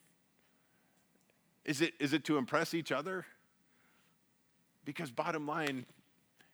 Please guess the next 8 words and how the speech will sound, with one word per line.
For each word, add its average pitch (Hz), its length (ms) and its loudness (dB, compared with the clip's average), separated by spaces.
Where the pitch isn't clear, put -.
if 139 160 -2
we're 165 200 6
impressed 139 580 4
by 127 200 4
somebody 143 440 4
that 123 180 2
we're, 120 180 -2
if 120 180 -4